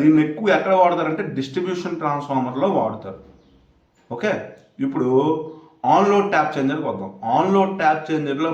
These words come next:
మనం ఇది ఆటోమేటిక్‌గా మ-, మనిషి అవసరం లేదు, ఆటోమేటిక్‌గా వోల్టేజ్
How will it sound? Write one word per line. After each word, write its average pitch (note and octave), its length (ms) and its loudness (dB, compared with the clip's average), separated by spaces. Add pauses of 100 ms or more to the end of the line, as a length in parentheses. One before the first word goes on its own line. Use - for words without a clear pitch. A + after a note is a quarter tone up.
మనం B2 160 -4 (320)
ఇది C3 120 0 (180)
ఆటోమేటిక్‌గా F3 760 -2 (640)
మ-, B2+ 300 2
మనిషి D3 220 2
అవసరం D3+ 380 2 (100)
లేదు, A2 220 -2 (580)
ఆటోమేటిక్‌గా D#3+ 640 0 (220)
వోల్టేజ్ F3+ 500 2